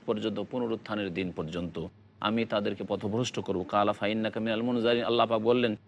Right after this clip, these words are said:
যে, ঠিক আছে, তোমাকে অবসর দেওয়া হইল ইলা ইয়াউমিল ওয়াক্তিল মালুম, নির্দিষ্ট সময়ের দিন, অর্থাৎ কিয়ামত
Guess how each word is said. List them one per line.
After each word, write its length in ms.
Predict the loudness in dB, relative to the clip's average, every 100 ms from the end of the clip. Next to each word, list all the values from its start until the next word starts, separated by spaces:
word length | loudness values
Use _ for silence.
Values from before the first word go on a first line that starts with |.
| -10 0
যে, 200 | 2 0
ঠিক 200 | -2 2
আছে, 220 | 2 0 -2
তোমাকে 340 | 0 0 2
অবসর 380 | 4 2 0 2
দেওয়া 240 | 6 6
হইল 180 | 6 2 2
ইলা 260 | 2 4
ইয়াউমিল 480 | 4 2 0 0 0
ওয়াক্তিল 400 | 0 -2 -2 -4
মালুম, 420 | 0 2 2 0 -4 -12 -20 -4
নির্দিষ্ট 640 | 0 0 4 2 4 4
সময়ের 840 | 6 6 2 2 4 6 4 2 2
দিন, 260 | 2 2
অর্থাৎ 420 | 0 -2 0 -2 0
কিয়ামত 320 | 0 2 0